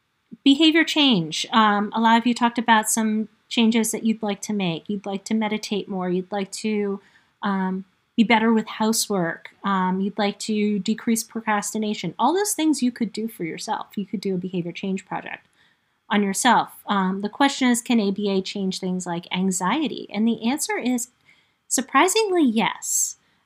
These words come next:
Um, we'll get a little bit into relational frame theory in this course, and you'll learn a little bit more about how, um,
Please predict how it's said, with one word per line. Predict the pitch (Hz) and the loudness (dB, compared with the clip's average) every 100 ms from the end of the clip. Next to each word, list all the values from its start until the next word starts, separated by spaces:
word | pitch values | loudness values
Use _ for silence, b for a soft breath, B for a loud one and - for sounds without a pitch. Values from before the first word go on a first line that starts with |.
| - | 4
Um, | 220 208 196 190 196 - | 6 6 4 2 0 -2
we'll | 220 226 | -4 0
get | 233 | 0
a | |
little | 220 233 302 349 | 2 2 2 2
bit | 349 339 | 4 2
into | 320 - 339 | 0 0 0
relational | 311 302 294 285 311 294 | 2 2 2 0 0 -2
frame | - 285 285 | 2 2 2
theory | 285 277 277 277 | 2 2 4 2
in | 269 | 2
this | 262 262 | 0 -2
course, | - 262 269 311 - - b b b b - | -2 -2 -2 -4 -6 -8 b b b b 0
and | 233 220 220 214 220 220 | 2 4 4 4 2 0
you'll | 233 233 | 0 0
learn | 226 226 226 | 2 2 2
a | |
little | 214 233 | 0 0
bit | 240 226 | 0 0
more | 226 226 226 | 2 2 2
about | 202 208 202 - | 2 2 0 -2
how, | - 233 233 233 233 233 226 | -2 2 4 4 2 0 -4
um, | 214 202 185 190 | -2 0 0 -4